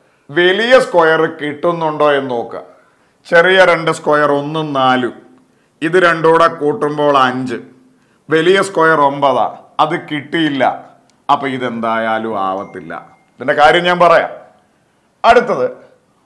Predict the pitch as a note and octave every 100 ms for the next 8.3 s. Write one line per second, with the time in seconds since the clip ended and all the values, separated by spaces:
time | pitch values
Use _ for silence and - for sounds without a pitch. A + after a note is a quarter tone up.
0 | _ - D#3 D#3+ F3+ G3 G#3 G#3 E3 E3
1 | E3 F3+ F3 F3 E3 D3 C3+ C#3 B2 -
2 | - _ _ _ _ _ _ _ _ _
3 | G3 G3+ F#3+ D#3 - - _ _ _ -
4 | F#3+ G#3 G#3 G3+ F#3+ F#3 E3 E3 E3 -
5 | D#3+ E3 D#3+ C#3 B2+ C#3 C#3+ D3+ D#3 E3
6 | E3 C#3 D3+ C#3 C#3 C3+ B2 A#2 - _
7 | _ _ _ _ _ _ _ _ _ C#3
8 | E3 F3+ F3+